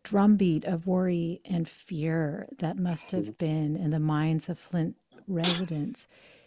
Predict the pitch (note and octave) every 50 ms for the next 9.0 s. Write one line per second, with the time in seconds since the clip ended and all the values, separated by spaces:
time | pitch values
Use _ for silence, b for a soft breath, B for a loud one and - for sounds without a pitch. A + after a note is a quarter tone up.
0 | b b b b b b b b b b b b b _ _ - D4+ D4+ D#4+ G4
1 | G#4+ A4 - - - - - - B3+ B3+ - D#4 C4+ - - - C4+ - - A#3+
2 | B3+ C4 C4 - - A#3+ B3+ B3 B3 A#3+ A3+ A#3 - A3 A3 A#3 G#3+ - - -
3 | - A3 A3 G#3+ G#3+ A3 G#3+ A#3 C#4 - - B3+ A3+ G#3+ - - G#3 G3+ A#3 C4
4 | C4+ C4 A#3 F#3+ C#3 A#2+ A#2 - F#3 D3+ C#3+ D3 C#3+ C3 B2 B2 C3+ C#3 C#3 -
5 | - - D#3 D3 - - D#3+ - - - - E3+ D3+ D3 C#3+ C3+ - - D#3 C#3
6 | - C#3+ - C3 C3+ - - F#3 E3 E3 E3 - - E3 D3 D3 D3 D3 D3+ C#3+
7 | - - F3 D#3 C#3+ C3+ C3+ C#3+ D#3+ G3+ G#3 - - - - _ A#3 B3+ C4 F4
8 | F4 - - - G#3+ - - - - - A3+ A#3 A#3 C4+ D#4+ F4 F#4 F4+ E4 -